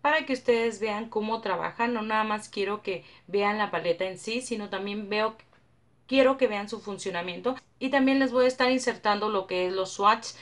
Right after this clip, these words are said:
para que vean exactamente, aunque quiero que recuerden que un swatch no tiene nada que ver con el funcionamiento de la paleta, porque a veces un swatch no es igual que el funcionamiento.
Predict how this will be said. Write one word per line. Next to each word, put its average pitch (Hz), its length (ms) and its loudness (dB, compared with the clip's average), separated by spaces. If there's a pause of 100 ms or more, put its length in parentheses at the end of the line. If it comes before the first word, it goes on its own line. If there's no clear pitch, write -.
(200)
para 202 240 -2
que 196 100 -6
vean 190 240 -2
exactamente, 190 840 -8 (240)
aunque 240 280 2
quiero 302 260 0
que 311 120 0
recuerden 233 520 0
que 233 140 0
un 226 160 -4
swatch 226 420 0
no 208 200 -4
tiene 226 220 -2
nada 220 460 2
que 208 80 -8
ver 190 180 -2
con 226 100 -4
el 233 100 -2
funcionamiento 170 720 -8
de 196 160 0
la 165 220 -2
paleta, 160 500 -2 (240)
porque 220 220 2
a 220 40 4
veces 233 320 0
un 262 120 2
swatch 269 420 4
no 214 260 -4
es 214 160 -6
igual 202 280 0
que 220 100 -6
el 208 40 -8
funcionamiento. 175 840 -6